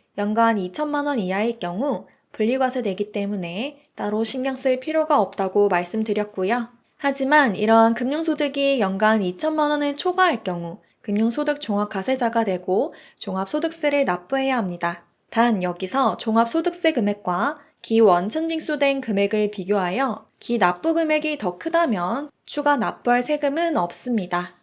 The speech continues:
다른 소득이 하나도 없다는 가정하에 세전 연 배당금 팔천사백만 원까지는 추가 세금이 없고요.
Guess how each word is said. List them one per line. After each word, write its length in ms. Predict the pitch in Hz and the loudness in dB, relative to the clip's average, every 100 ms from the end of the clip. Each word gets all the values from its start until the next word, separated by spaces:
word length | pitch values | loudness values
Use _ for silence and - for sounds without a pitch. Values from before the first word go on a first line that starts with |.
| _ | _
다른 300 | - 240 262 | 2 4 6
소득이 440 | 277 349 339 339 330 | 4 4 4 4 2
하나도 440 | 330 359 370 370 | 4 4 8 10
없다는 560 | 202 175 - 285 285 294 | 8 6 2 0 0 -2
가정하에 920 | 208 185 208 269 294 208 226 190 - _ _ - | -4 -4 -2 -2 -2 0 -2 -4 -10 _ _ -8
세전 460 | 294 285 285 285 | -2 2 2 4
연 280 | 214 196 208 | 2 2 0
배당금 600 | 208 180 196 202 214 214 | -2 -2 -2 -2 -2 -2
팔천사백만 840 | 226 320 330 330 - 196 220 226 220 | -2 -2 -2 -4 -6 -4 -2 0 0
원까지는 680 | 226 190 185 196 254 330 330 _ - | -2 -4 -6 -4 -4 -4 -8 _ -16
추가 280 | - 277 277 | -6 -2 -2
세금이 460 | 285 277 277 269 | -2 -2 -2 -2
없고요. 720 | 185 180 - 220 180 240 320 | -4 -4 -2 0 0 -2 -6